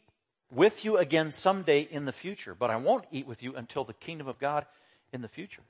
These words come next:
Well, when is that day? Well, it's coming. Verse seventeen, "And when he had taken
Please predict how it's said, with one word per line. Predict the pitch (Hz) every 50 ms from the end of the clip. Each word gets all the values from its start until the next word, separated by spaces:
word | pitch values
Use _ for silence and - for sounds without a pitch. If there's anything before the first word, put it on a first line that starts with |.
| _ _ _ _
Well, | - 117 117
when | 127 151 165
is | 151 120
that | 135 156 165 -
day? | 117 95 80 - _ _ _ _ _ _ _ _ _ _ _ _ _ _ _ _ _ _ _ _ _ _ _ _ _
Well, | 123 127
it's | 139 160 -
coming. | - 196 214 185 156 147 - _ _ _ _ _ _ _ _ _ _ _ _ _ _ _ _ _ _ _ _ _ _ _ _ _ _ _ _ _ _ _ _ _ _ -
Verse | 139 143 -
seventeen, | 156 147 143 135 156 151
"And | 139
when | 139 139
he | 135 123
had | 117 -
taken | - - 147 143 - 139 127